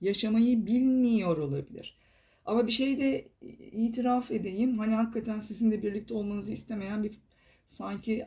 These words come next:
ağzı da susmayan birisi de var. Onu da söyleyeyim. Ee, negatif enerji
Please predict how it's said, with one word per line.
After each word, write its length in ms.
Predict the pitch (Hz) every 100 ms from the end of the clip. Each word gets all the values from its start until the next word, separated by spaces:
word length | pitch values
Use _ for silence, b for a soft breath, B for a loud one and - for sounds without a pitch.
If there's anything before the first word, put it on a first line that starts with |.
| -
ağzı 380 | 202 202 214 208
da 40 |
susmayan 540 | 214 226 202 196 214
birisi 280 | 196 196 -
de 140 | 196 185
var. 220 | 165 -
Onu 220 | 180 180
da 60 | 190
söyleyeyim. 440 | - 180 170 165 - _ _ _ _ _ b b b b 175
Ee, 520 | 190 190 190 190 190 - - - - _ _ 214
negatif 420 | 240 240 240 240
enerji 680 | 208 190 190 185 226 226